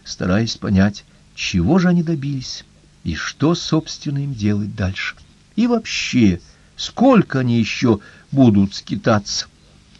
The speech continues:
Следы хозяина орков они потеряли. Они допустили ошибку, уйдя из моря и не выяснив это.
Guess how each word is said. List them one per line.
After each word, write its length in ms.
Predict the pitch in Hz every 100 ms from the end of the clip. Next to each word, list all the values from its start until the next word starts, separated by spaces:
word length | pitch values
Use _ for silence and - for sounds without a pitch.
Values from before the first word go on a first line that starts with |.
| _ _ _ _ _
Следы 480 | - 110 110 120 143
хозяина 840 | - 123 120 127 139 135 127 120
орков 540 | 123 131 127 - 110 117
они 180 | 117
потеряли. 720 | 123 117 - 101 113 120 110 95 _ _ _ _ _ _ _ _ -
Они 300 | - 95 117
допустили 500 | 123 123 127 - 135
ошибку, 600 | 131 127 - 139 135 127
уйдя 320 | 127 117 135
из 200 | 135 120
моря 320 | 117 127 139 135
и 180 | 127
не 140 | 123 123
выяснив 760 | 120 147 160 156 - 151 135 135
это. 240 | 127 113